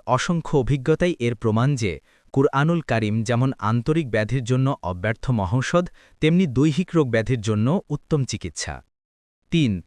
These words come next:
কুরআনুল কারিমের তৃতীয় গুণ হচ্ছে কুরআন হল হেদায়াত,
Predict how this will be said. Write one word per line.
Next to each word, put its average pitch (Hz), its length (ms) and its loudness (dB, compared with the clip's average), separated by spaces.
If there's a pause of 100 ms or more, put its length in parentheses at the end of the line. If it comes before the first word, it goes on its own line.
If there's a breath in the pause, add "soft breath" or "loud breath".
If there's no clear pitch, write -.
(340)
কুরআনুল 170 460 2
কারিমের 143 400 0 (100)
তৃতীয় 160 380 0
গুণ 131 260 2
হচ্ছে 127 360 -4 (400)
কুরআন 143 400 2
হল 160 180 0 (240)
হেদায়াত, 101 480 -2